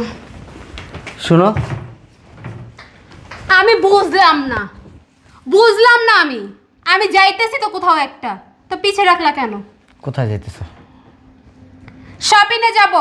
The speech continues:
Speaker 2: আর হ্যাঁ, ভালো কথা, রান্না বান্না করে রাখবা, আসতে অনেক লেট হবে, বারোটা বা একটা বা বেজে যেতে পারে, ঠিক আছে?
Speaker 1: ঠিক আছে।
Speaker 2: দরজা একবার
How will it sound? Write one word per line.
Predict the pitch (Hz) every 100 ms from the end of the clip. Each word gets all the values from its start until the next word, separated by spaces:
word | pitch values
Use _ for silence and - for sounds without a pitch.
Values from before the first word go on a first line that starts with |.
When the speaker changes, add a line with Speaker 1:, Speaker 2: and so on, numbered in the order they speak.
| 254 - - _ _ 320
Speaker 2:
আর | 359
হ্যাঁ, | 392 349 330
ভালো | 339 349
কথা, | 349 311 233 - - 302
রান্না | 330 370
বান্না | 381 381 381
করে | 370 349
রাখবা, | 330 254 233 220 - 269
আসতে | 302 - 339
অনেক | 339 339
লেট | 311 311
হবে, | 233 220
বারোটা | 254 277 320 302
বা | 294 277
একটা | - 285
বা | 277 269 226 202
বেজে | 269 247
যেতে | 233 202
পারে, | 190 175 - _ _ _ _ _ _ -
ঠিক | 302 339
আছে? | 339 392 494 - - _ _ _ _ _ _ _
Speaker 1:
ঠিক | 107 98
আছে। | - _ _ _ _ _ _ - -
Speaker 2:
দরজা | 277 294 269 302 359 480 - _ - _ _ - 320
একবার | 330 262 277